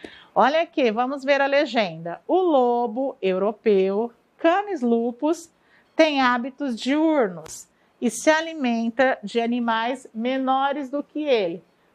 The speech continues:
Você tá vendo que ele, olha, se camufla aqui, ó? Dá até pra confundir ele no meio do ambiente em que ele está. Agora, a corça, olha. Capreolus, capreolus tem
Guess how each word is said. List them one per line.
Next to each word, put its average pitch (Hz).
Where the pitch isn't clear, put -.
Você 392
tá 208
vendo 185
que 214
ele, 226
olha, 185
se -
camufla 214
aqui, 269
ó? 196
Dá 202
até 294
pra 302
confundir 233
ele 240
no 208
meio 226
do 208
ambiente 233
em 226
que 233
ele 190
está. 190
Agora, 247
a 330
corça, 202
olha. 180
Capreolus, 269
capreolus 208
tem 269